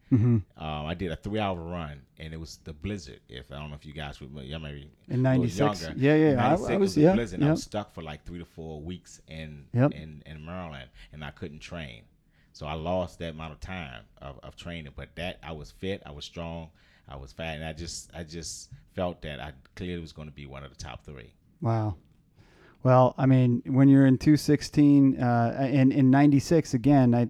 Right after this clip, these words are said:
Speaker 1: I think it's different times. I remember that, that race, um, in preparation for the Atlanta Olympics. I, I don't, do we just send one person?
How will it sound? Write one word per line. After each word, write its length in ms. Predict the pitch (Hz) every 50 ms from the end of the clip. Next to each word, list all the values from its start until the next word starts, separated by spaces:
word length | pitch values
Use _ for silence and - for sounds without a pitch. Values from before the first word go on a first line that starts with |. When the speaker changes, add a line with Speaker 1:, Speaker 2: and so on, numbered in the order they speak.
| -
Speaker 1:
I 80 | - 123
think 340 | - - 139 135 - - - _ _ _ _ _ _ _ _ _ -
it's 180 | - 139 - -
different 440 | - - 202 208 - 226 190 151 -
times. 500 | - - 147 151 151 143 123 113 107 120
I 60 | 131
remember 480 | 143 151 160 160 147 151 147 139 131
that, 420 | - 131 131 131 123 - - 123 113
that 320 | - 127 135 143 151 - -
race, 480 | 143 131 131 127 127 123 110 - - - - _ _ _ -
um, 560 | - 131 127 123 123 120 120 117 117 117 113 - _ _ _ _ -
in 120 | 143 120
preparation 580 | - - 139 - - 135 131 131 120 - 127 113
for 100 | - 127
the 140 | 113 123
Atlanta 420 | 123 - - 127 127 131 127 123 120
Olympics. 600 | 120 123 131 127 - 120 117 110 - - - - _ _ _ _ _ _ _ _ _ _ _ _ _ _ -
I, 60 | - - _ -
I 60 | - 165
don't, 340 | 180 - - - 147 117
do 100 | 107 151
we 140 | 151 160 156 143
just 300 | - 165 180 - - -
send 300 | - 170 180 175 151 131
one 240 | 135 151 165 160
person? 600 | 147 - 131 135 156 165 - - 262 269 277 262